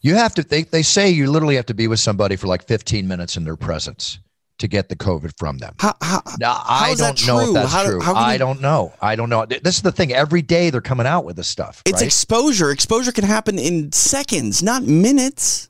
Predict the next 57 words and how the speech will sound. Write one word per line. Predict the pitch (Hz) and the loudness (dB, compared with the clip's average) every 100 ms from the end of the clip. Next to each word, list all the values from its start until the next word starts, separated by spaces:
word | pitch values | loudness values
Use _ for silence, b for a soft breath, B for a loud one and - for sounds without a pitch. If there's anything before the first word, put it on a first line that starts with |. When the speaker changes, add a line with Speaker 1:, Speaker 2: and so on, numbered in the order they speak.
| - | -2
Speaker 1:
That's | 135 160 160 | 0 0 2
what | 151 | 2
I | 135 | 2
would | 131 | -2
think. | - - 101 - - | 0 0 0 -8 -4
Speaker 2:
I | 214 | -2
Speaker 1:
You | |
Speaker 2:
mean, | 254 | 0
Speaker 1:
know, | 240 | 0
Speaker 2:
you | 220 | 2
Speaker 1:
I | - | 2
Speaker 2:
prolong | 262 240 180 208 262 | 4 4 2 2 2
the | 220 | 0
time | 190 185 175 | 0 0 0
for | 170 160 | 0 2
sure. | - 220 110 113 | 2 2 2 2
Like, | 139 | 0
if | 156 | 0
I'm | 190 | 0
around | 196 175 175 175 | 2 2 2 2
you | 165 | 4
and | 151 | 6
you | 160 | 4
have | 151 - | 2 2
covid, | 190 196 156 147 143 B B B B _ _ - - | 0 2 2 0 -4 B B B B _ _ -14 -6
i-, | 170 | 0
the | 165 | 0
longer | 160 208 196 | 2 2 2
I'm | 185 170 | 0 2
around | 175 202 180 | 2 2 2
you, | 151 147 151 151 - | 4 4 2 -2 -8
the | 147 156 | -4 0
more | 165 | 2
likely | 156 156 151 147 | 2 2 0 0
I'm | 139 | 2
probably | 151 143 131 127 | 0 0 0 0
going | - 151 135 120 | 0 0 2 0
to | 127 | 0
get | 196 170 | 0 0
it. | 92 | -2
But | 147 127 B B B | -4 -4 B B B
if | 135 | 0
I | 139 165 | 0 0
come | 190 | 0
in | 175 | 2
contact | 151 170 180 170 160 147 | 2 2 2 0 0 0
with | 143 - | -2 2
your | 147 165 160 156 147 B B B B 127 117 - - | 2 4 4 4 2 B B B B -4 -4 -2 0
person | 208 220 175 139 | 2 2 2 2
at | 120 | 2
all, | 147 202 165 | 4 4 4
whether | 139 135 131 | 4 4 2
it's, | 127 - | 2 2
you | 127 | 2
know, | 117 120 | 4 2
a | 104 | 0
handshake, | 131 165 160 156 135 120 | 0 0 2 2 2 0